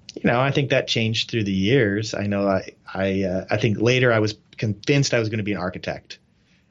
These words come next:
Uh, a hundred, hundred percent convinced I was gonna be an architect and build buildings and, um, and, uh, you know, and then played a lot of sports and thought, uh, you know,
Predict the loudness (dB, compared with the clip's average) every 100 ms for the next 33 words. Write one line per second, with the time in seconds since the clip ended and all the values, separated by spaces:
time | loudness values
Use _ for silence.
0 | _ -6 -4 -4 -6 -4 0 2 0 -4
1 | -8 -4 -2 -2 -2 -2 -2 -2 -2 -2
2 | 0 0 0 -2 -6 -6 -6 -6 -4 -4
3 | -4 -2 -2 -2 -4 -4 -6 -8 -10 -16
4 | _ _ _ -6 -2 -2 -2 -4 -6 _
5 | _ _ _ -20 _ _ _ -2 2 2
6 | 4 4 4 4 4 6 4 4 4 6
7 | 4 2 2 4 4 0 -4 0 2 2
8 | 0 0 2 2 0 0 2 0